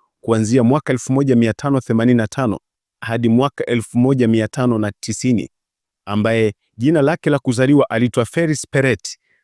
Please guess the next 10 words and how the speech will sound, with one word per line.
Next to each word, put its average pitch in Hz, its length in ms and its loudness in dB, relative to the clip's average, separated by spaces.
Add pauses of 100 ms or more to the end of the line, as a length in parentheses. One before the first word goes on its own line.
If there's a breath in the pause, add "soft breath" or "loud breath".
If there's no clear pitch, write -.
alijiunga 113 460 2
na 104 80 -2
shirika 113 340 -4
la 104 80 0
Agustino 104 460 -4
kabla 110 280 -4
ya 92 40 -4
kujiunga 104 380 -2
na 95 80 -4
shirika 104 420 -4